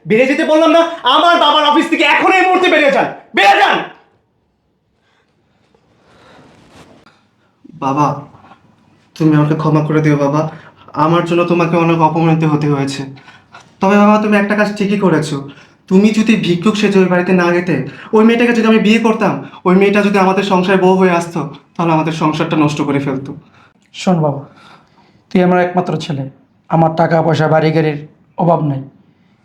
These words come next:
Speaker 2: কিন্তু আমি চিন্তা করে দেখছি তুই যাকে নিয়ে সারা জীবন সংসার করবি, যাকে নিয়ে সারা জীবন থাকবি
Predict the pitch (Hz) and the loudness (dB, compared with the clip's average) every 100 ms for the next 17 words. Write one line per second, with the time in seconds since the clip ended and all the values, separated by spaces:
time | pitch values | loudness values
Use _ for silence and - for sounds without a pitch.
0 | _ - 180 180 175 165 180 180 160 160 | _ 0 0 2 0 0 2 2 2 -2
1 | 160 160 143 _ - 151 160 160 165 165 | -6 -10 -12 _ -8 -2 -2 -2 -2 0
2 | 160 160 165 160 196 175 170 156 147 147 | 0 2 0 0 0 0 0 0 -2 -6
3 | - - - - 170 190 196 214 214 208 | -16 -20 -20 -6 0 0 2 2 4 2
4 | 190 196 196 180 180 180 165 | 0 0 0 0 -2 -2 -4